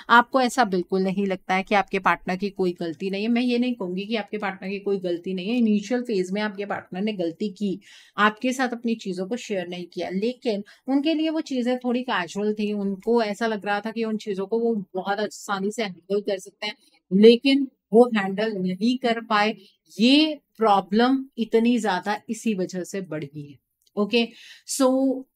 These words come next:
यहाँ पर मुझे आपके पार्टनर की एनर्जीज में बहुत सारी ब्लॉकेजेस नजर आ रही हैं,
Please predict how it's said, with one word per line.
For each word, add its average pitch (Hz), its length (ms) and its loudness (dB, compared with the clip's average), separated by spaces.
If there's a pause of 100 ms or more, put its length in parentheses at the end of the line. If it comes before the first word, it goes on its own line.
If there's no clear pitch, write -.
यहाँ 214 500 4
पर 233 200 2
मुझे 226 540 2
आपके 196 320 -4
पार्टनर 214 600 -2
की 226 360 -4
एनर्जीज 185 640 -4
में 196 120 -4
बहुत 247 520 -4
सारी 190 240 -2
ब्लॉकेजेस 185 640 -8
नजर 170 280 -6
आ 170 120 -2
रही 170 200 -8
हैं, 180 140 -10